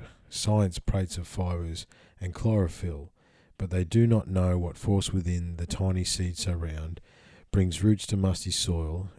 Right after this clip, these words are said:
and nutriment, no, oh, nutriment, <laughs> and nourishment to the ground.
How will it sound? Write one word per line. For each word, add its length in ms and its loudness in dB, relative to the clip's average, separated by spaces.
and 200 -2
nutriment, 480 -4
no, 300 4
oh, 160 -2
nutriment, 480 -10
<laughs> 1000 -6
and 180 4
nourishment 540 4
to 160 2
the 100 0
ground. 480 4